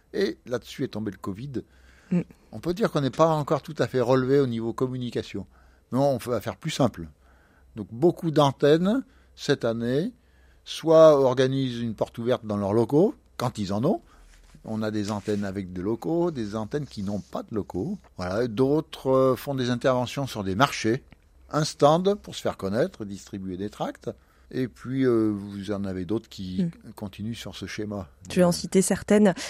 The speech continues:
Speaker 2: Euh, à Toulouse, il y aura une conférence, euh, sur les solitudes à la Maison de la Citoyenneté. Donc ce lundi, à Montpellier, un atelier, débat et exposition à la mairie.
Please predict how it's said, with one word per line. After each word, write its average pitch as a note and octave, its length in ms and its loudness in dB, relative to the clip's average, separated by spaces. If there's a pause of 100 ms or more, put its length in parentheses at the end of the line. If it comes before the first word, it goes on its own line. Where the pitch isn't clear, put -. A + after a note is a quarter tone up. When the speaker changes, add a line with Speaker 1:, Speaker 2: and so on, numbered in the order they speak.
(160)
Speaker 2:
Euh, E3+ 180 8
à - 120 4
Toulouse, A3+ 460 6
il F3+ 80 4
y F#3 40 8
aura F#3 140 6
une F#3 100 2
conférence, A3+ 760 4
euh, E3 440 6
sur A3 320 4
les G3+ 120 6
solitudes A3+ 600 4
à F#3+ 60 8
la E3+ 140 4
Maison F3+ 220 6
de F#3 60 6
la E3 80 6
Citoyenneté. F#3 800 6 (320)
Donc D3 160 2
ce - 140 2
lundi, A3 600 8 (100)
à G3+ 180 8
Montpellier, G#3 560 6
un F#3 160 6
atelier, G3+ 520 6
débat G3 400 6
et F3+ 40 6
exposition G#3+ 580 2
à G3 60 8
la F#3 120 8
mairie. A#3+ 360 8